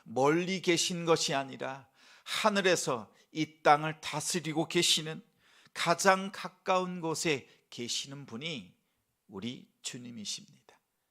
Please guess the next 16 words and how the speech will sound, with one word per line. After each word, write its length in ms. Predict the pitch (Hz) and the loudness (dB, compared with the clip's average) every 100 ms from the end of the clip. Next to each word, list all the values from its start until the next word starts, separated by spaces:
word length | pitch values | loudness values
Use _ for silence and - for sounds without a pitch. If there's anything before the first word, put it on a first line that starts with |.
| _ _ | _ _
우리 160 | 92 104 | -14 -10
주님은 560 | - 123 123 143 156 - _ _ | -8 -8 -8 -10 -12 -18 _ _
살아 580 | - - 147 143 147 160 _ | -10 -6 -2 -2 -2 -10 _
계십니다. 760 | - 135 - 135 113 110 - _ _ _ _ _ - | -10 -4 -4 -4 -10 -16 -20 _ _ _ _ _ -10
주님은 480 | 151 139 156 143 - - - | -6 -2 -2 -2 -8 -20 0
여러분의 500 | 135 143 135 156 156 | 4 6 4 0 0
가장 600 | - - - 175 180 175 | -4 -4 4 4 4 -4
가까운 560 | - 143 - 165 160 156 | -8 -12 4 4 4 -2
곳에서 560 | 139 151 127 151 135 - - _ | -2 0 0 0 -2 -6 -20 _
들으시고 800 | - 147 190 - 165 190 170 - - _ | -4 0 2 2 0 -2 -2 -8 -20 _
도우시는 720 | - 143 147 147 - 131 143 104 _ - | -8 -4 -2 -4 -6 -6 -10 -12 _ -14
분이십니다. 680 | 123 123 - - 143 - _ _ _ _ _ _ _ _ _ _ _ _ _ _ _ _ _ _ _ _ - | -8 -4 -4 -6 -16 -20 _ _ _ _ _ _ _ _ _ _ _ _ _ _ _ _ _ _ _ _ -10
주님의 580 | - 123 123 123 139 - | -6 -4 -4 -6 -8 -6
역사가 800 | 123 - - 135 131 139 156 165 202 - | -8 -6 -8 -8 -8 -10 -12 -16 -18 -4
여러분의 500 | 117 127 127 135 - | 0 0 -2 -4 -4
가정, 640 | - 120 156 160 185 | -10 -6 -6 -6 -10